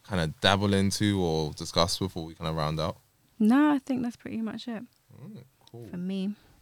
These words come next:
Speaker 1: Um, but yeah, no, guys, check this album out. Um, it's a proper good listen,
Speaker 2: Yeah.
Speaker 1: uh, proper solid, uh, body of work.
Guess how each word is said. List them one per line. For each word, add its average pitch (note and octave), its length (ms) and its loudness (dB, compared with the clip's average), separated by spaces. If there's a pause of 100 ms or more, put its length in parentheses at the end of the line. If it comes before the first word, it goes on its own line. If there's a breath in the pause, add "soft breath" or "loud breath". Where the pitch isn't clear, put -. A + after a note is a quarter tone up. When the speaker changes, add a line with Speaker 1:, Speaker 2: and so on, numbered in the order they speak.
(120)
Speaker 1:
Um, G#2 320 10
but A#2 120 10
yeah, C3+ 100 12
no, B2 240 10 (140)
guys, G#2 280 12
check - 200 4
this - 180 4
album F2 480 6
out. F#2 340 6
Um, E2 340 4
it's - 80 -14
a F#2+ 100 -4 (380)
proper G#2+ 260 2
good E2+ 160 2
listen, D#2+ 380 2 (160)
Speaker 2:
Yeah. D2+ 120 -6
Speaker 1:
uh, D2 260 2 (380)
proper - 200 -18
solid, D#2+ 380 -4 (240)
uh, D#2 260 2
body D#2 220 0
of C#2 60 -2
work. D#2 200 2